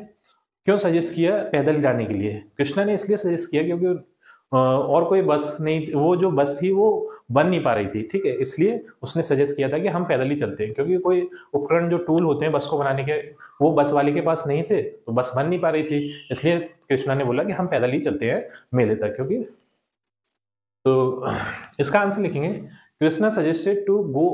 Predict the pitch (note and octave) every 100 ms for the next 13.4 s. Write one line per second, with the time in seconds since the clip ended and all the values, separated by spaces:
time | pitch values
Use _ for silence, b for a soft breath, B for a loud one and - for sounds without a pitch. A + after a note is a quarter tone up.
0 | E3 E3 E3 D#3+ C3 B2 D#3 C3+ - -
1 | C3+ C#3+ C#3+ D3 B2 C3 B2 - _ _
2 | _ _ _ _ _ - C#3+ D3 F3+ E3+
3 | D3+ C#3+ C3 C#3 - D#3 C3+ C#3+ - B2+
4 | C3+ D3+ - A#2+ G#2 - - _ b b
5 | b _ _ C3+ C3 D3+ D#3 D#3+ C#3+ D3
6 | C#3 C#3+ D#3 C#3+ C#3 D3 F3 C3+ B2 C3
7 | G3+ E3 G3+ F#3+ E3+ F3 D#3 C3+ - B2+
8 | C3+ F#3+ - B B A2+ B2+ B2 B2+ A#2+
9 | B2+ - G3+ D3 B2+ A#3 D3+ B2 A2+ F#2+
10 | G2 F#2+ _ _ _ _ G3+ A3+ - -
11 | - _ _ _ _ _ _ _ C3 D#3+
12 | - F3+ F3 C#3+ C3 C#3+ C#3+ C#3+ C3 B2+
13 | B2+ B2 E3